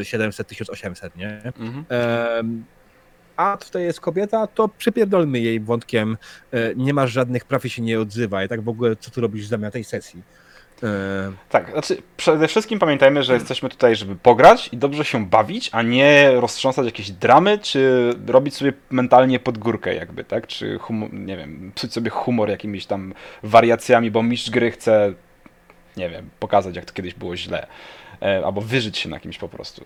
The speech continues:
Speaker 2: No to nie na tym polega,
Speaker 1: Mhm.
Speaker 2: tak? Em, fabuła i mechanika gry nie ma służyć,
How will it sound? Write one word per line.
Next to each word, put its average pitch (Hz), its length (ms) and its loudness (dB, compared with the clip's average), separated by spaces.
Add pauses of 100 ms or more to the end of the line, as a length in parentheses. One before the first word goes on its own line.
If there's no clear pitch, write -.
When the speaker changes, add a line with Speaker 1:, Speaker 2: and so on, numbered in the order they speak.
(140)
Speaker 2:
No 135 140 -6 (140)
to 135 80 -8
nie 151 120 2
na 151 80 6
tym 151 140 0
polega, 131 320 6
Speaker 1:
Mhm. 123 200 -6
Speaker 2:
tak? - 100 -16 (500)
Em, 110 560 -2 (680)
fabuła 156 420 6
i 196 40 4
mechanika 165 420 2
gry 143 400 4
nie 139 100 0
ma 139 120 4
służyć, 123 600 -6